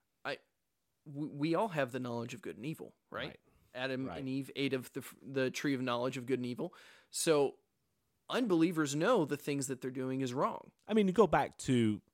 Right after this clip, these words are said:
Speaker 2: having an affair.
Speaker 1: Yeah.
Speaker 2: I bel-, I truly believe that
Speaker 1: Why do they
Speaker 2: believers
Speaker 1: keep it
Speaker 2: and
Speaker 1: secret?
Speaker 2: non-believers alike know that it's wrong.
Speaker 1: Exactly.
Speaker 2: Yeah.
Speaker 1: Most of them, most
Speaker 2: Most.
Speaker 1: of them.
Speaker 2: <laughs>
Speaker 1: Yeah. In, in a,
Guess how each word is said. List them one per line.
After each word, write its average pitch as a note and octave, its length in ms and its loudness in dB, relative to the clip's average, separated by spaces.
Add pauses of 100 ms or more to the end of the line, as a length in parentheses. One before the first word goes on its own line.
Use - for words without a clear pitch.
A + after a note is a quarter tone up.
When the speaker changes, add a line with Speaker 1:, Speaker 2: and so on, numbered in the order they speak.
(440)
Speaker 2:
having B2 200 4
an G#2 80 2
affair. F#2 380 -2 (400)
Speaker 1:
Yeah. G#3 140 -2 (960)
Speaker 2:
I D3 100 4
bel-, C#3+ 300 0
I A#2+ 240 0
truly C3 380 4
believe D3+ 400 4
that C3+ 100 6
Speaker 1:
Why - 60 -2
do A#2 60 0
they A2+ 40 2
Speaker 2:
believers C#3+ 360 4
Speaker 1:
keep C3+ 40 0
it C3+ 40 6
Speaker 2:
and B2 80 2
Speaker 1:
secret? A#2+ 120 6
Speaker 2:
non-believers B2 640 4
alike A#2+ 440 0 (340)
know E2+ 240 -2
that F2 120 -4
it's G2 120 -6
wrong. D#3 200 -4
Speaker 1:
Exactly. F3 520 -6
Speaker 2:
Yeah. - 100 -20
Speaker 1:
Most D#3+ 400 0
of E3+ 160 2
them, C#3+ 340 0 (1000)
most C3+ 260 2
Speaker 2:
Most. A2 520 0 (120)
Speaker 1:
of E3 160 -2
them. F3+ 100 -8
Speaker 2:
<laughs> - 20 -12
Speaker 1:
Yeah. D3 280 0 (460)
In, G3 160 -2 (240)
in F#3+ 140 2
a, E3+ 120 2